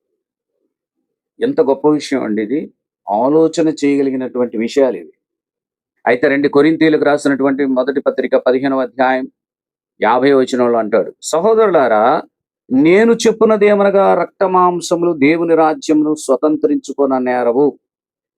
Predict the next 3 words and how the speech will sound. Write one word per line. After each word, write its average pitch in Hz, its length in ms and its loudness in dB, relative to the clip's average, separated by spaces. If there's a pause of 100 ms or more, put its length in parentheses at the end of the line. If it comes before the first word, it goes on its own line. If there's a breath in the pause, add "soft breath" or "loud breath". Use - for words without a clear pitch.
క్షయిత 208 360 0
అక్షయతను 160 840 0
స్వతంత్రించుకొనదు" 135 1600 -2